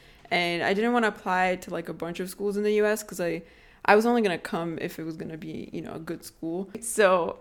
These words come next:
yeah, so I got into Georgia Tech, and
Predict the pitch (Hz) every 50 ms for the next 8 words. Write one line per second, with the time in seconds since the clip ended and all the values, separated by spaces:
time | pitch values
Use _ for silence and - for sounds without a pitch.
0 | - - - 214 185 - 208 - - 208 208 208 208 220 240 233 - 240 233 226
1 | 226 240 269 269 - 262 202 220 240 240 - - - _ - - 175 180 180 180
2 | 180 180 175 180 180 180 180 190 208